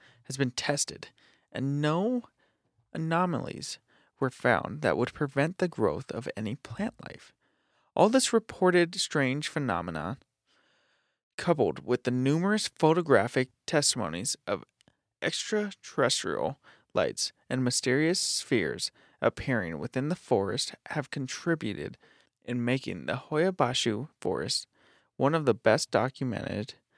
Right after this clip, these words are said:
paranormal sites in the world. Science is not yet able to explain the source of this strange phenomena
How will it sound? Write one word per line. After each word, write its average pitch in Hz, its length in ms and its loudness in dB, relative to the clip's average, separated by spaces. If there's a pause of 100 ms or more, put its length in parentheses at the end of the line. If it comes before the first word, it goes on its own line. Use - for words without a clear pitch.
(300)
paranormal 131 420 -2
sites - 320 -4
in 120 60 -6
the 127 80 -2
world. 170 420 2 (480)
Science 147 480 4
is 117 240 -4
not 117 360 4
yet 113 360 6
able 120 240 0
to 131 260 2
explain - 400 -2
the 101 60 -2
source 92 380 -2
of 69 140 -8
this 101 140 -2
strange 113 600 -2
phenomena 120 640 -4